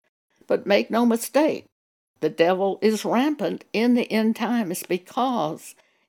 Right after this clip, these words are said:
he knows his time on the earth is short. That's in Revelation chapter twelve. Therefore, he will try to destroy us.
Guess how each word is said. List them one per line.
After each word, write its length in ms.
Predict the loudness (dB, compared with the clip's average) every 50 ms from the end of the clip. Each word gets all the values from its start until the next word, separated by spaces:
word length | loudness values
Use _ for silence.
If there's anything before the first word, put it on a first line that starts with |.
| _ _ _ _ _
he 240 | -4 0 4 4 4
knows 360 | 4 4 4 4 4 4 4
his 220 | 2 0 0 0 -2
time 380 | -4 -4 -2 -2 -2 -2 -2
on 220 | -2 -4 -4 -4 -2
the 200 | -4 -4 -4 -4
earth 320 | -2 -2 -2 -2 -4 -6 -12 -10 _
is 400 | -2 0 0 0 -2 -6 -8 -12 -16 _ _ _ _
short. 760 | -14 -10 -8 -4 0 2 2 2 2 0 -4 -12 -18 -20 -20 _ _ _ _ _ _ _ _ _ _ _ -6
That's 300 | -2 -2 -2 -2 -2 -2
in 160 | -2 -2 0
Revelation 840 | -2 -2 -2 -2 -2 -2 -2 0 -2 -2 -2 -4 -6 -6 -8 -8 -8
chapter 440 | -8 -6 -6 -6 -6 -6 -6 -8 -8
twelve. 580 | -8 -8 -6 -4 -4 -2 -4 -4 -8 -10 -14 _ _ _ _ _ _ _ _ _ _ _ _ _ _ _ _ _ _ _ _
Therefore, 880 | -4 0 0 2 2 2 0 -2 -2 0 2 2 2 0 -2 -6 -10 -14 _ _ _ _ _ _ _ _ _ _
he 160 | 0 0 2
will 160 | 2 2 2 0
try 300 | 0 -2 -2 0 0 0
to 120 | -2 -4
destroy 600 | -4 -4 -2 -2 -2 0 2 2 4 4 2 2 0 -2
us. 560 | -6 -8 -8 -10 -12 -12 -12 -12 -12 -14 -18